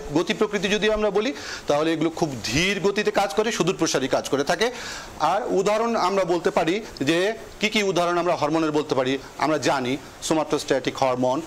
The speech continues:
estrogen, progesterone, এগুলো হরমোন। তাহলে আমরা সংজ্ঞার ক্ষেত্রে বলবো এটাকে dissect করে, যেসব প্রোটিন জাতীয় জৈব রাসায়নিক পদার্থ বা বার্তাবাহক পদার্থ কোনো বিশেষ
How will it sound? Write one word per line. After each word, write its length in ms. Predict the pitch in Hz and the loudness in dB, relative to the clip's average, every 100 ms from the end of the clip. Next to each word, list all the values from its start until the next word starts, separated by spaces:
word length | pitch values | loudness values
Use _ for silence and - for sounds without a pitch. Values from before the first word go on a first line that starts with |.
| - - - - | -12 -18 -8 -4
estrogen, 540 | - 165 143 131 139 143 | 0 2 2 2 0 0
progesterone, 520 | 143 143 - 135 156 | 0 -2 -2 -2 0
এগুলো 240 | 180 147 | 0 0
হরমোন। 340 | 135 117 95 78 - - - - - - | 0 -2 -4 -8 -14 -18 -16 -16 -16 -2
তাহলে 440 | 147 190 208 233 277 | 0 2 2 2 2
আমরা 200 | 180 156 | 2 0
সংজ্ঞার 380 | - 170 175 190 | 0 0 2 0
ক্ষেত্রে 260 | 190 185 | 0 0
বলবো 260 | 190 190 190 | 2 2 2
এটাকে 200 | 196 185 | 2 0
dissect 420 | 156 185 208 208 | 0 2 0 0
করে, 300 | 214 208 233 240 - - - | 0 2 0 -2 -10 -14 -4
যেসব 440 | 127 160 - 180 185 - | -2 0 2 2 0 -2
প্রোটিন 420 | - 151 175 202 170 | 0 0 0 0 2
জাতীয় 480 | 156 135 147 156 | 0 2 0 2
জৈব 400 | 151 143 160 165 | 2 0 2 2
রাসায়নিক 720 | 180 135 135 151 156 165 175 175 - | 2 0 0 0 0 2 0 -2 -2
পদার্থ 420 | 135 120 156 - | 0 2 0 0
বা 180 | 170 160 | 0 2
বার্তাবাহক 520 | 127 120 - 143 151 151 | 2 0 0 0 0 0
পদার্থ 340 | 151 165 165 | 0 0 0
কোনো 460 | 180 180 131 139 175 | -2 0 0 0 0
বিশেষ 400 | 117 127 - | -4 -2 -2